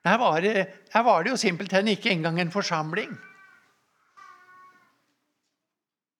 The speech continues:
Det var en hel del som ikke var her.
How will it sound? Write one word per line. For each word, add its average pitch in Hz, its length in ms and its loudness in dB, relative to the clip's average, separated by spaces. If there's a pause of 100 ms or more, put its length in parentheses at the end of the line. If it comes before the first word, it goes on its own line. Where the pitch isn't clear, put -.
(1040)
Det 202 100 -4
var 190 100 2
en 202 120 0
hel 285 180 0
del 175 180 -2
som 220 80 -2
ikke 208 240 -4
var 156 240 -4
her. 151 140 -8